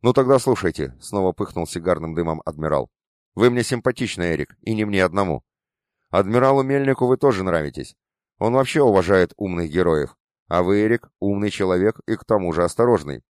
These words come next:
Только не в бою. В бою вы и в самом деле герой». Весьма необычное сочетание качеств, и, думаю, я разобрался, кто вы такой и что с вами происходит.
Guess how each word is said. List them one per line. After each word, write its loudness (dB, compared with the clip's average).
Только 2
не -2
в -2
бою. -2
В -6
бою 2
вы 2
и -2
в -12
самом -2
деле -2
герой». -6
Весьма -2
необычное -2
сочетание -2
качеств, -2
и, -4
думаю, 0
я -4
разобрался, 2
кто -2
вы 0
такой 2
и 0
что -4
с -6
вами 0
происходит. -4